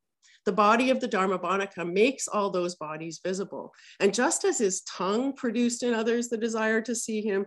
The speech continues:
so does his body. It's a cherished sight, Priyadarshana. It seems almost to act as a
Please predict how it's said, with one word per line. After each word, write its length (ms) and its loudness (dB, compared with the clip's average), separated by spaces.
so 260 -2
does 160 -2
his 180 -2
body. 480 -4
It's 200 -6
a 60 -6
cherished 680 -6
sight, 300 -4
Priyadarshana. 840 -10
It 160 2
seems 360 2
almost 600 2
to 140 -6
act 280 2
as 140 -4
a 60 -10